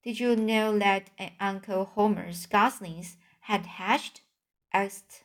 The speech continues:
Fern. "How many?" asked Mister Arable. "Seven," replied Fern. "There were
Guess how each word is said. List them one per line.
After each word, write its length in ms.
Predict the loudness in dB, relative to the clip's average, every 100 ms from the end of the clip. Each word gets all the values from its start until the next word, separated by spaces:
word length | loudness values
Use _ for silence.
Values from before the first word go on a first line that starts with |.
| _ _
Fern. 600 | _ -6 -6 -6 -16 -20 _ _ _ _ _ -6
"How 100 | -2
many?" 480 | -2 -2 -10 -10 -12 _ -4
asked 320 | -4 -4 -10
Mister 560 | -12 -10 -10 -10 -14 -6
Arable. 480 | -4 -4 -8 -16 -20 _ _ _ _
"Seven," 640 | -20 -2 -2 -2 -6 -8 -16 _
replied 440 | -20 -8 -4 -4 -4
Fern. 380 | -14 -16 -16 -20 _ _ _ _ -6
"There 200 | 2 2
were 280 | 4 2